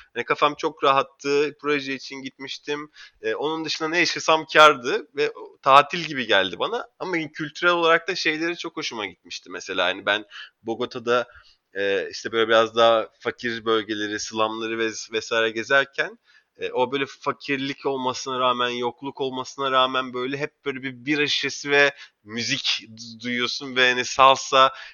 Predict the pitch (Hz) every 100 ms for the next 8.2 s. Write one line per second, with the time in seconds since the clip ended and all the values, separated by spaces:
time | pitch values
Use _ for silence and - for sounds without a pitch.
0 | - 143 - 165 175 180 180 180 175 -
1 | 175 180 175 151 151 - 143 127 139 -
2 | 170 170 165 156 147 143 147 151 143 -
3 | 156 151 151 160 160 165 165 160 165 -
4 | 135 127 135 156 143 139 156 160 135 -
5 | 110 117 131 135 139 131 143 135 135 131
6 | 127 139 - 143 - 135 135 131 147 143
7 | 180 175 131 135 131 151 143 147 147 135
8 | 143 151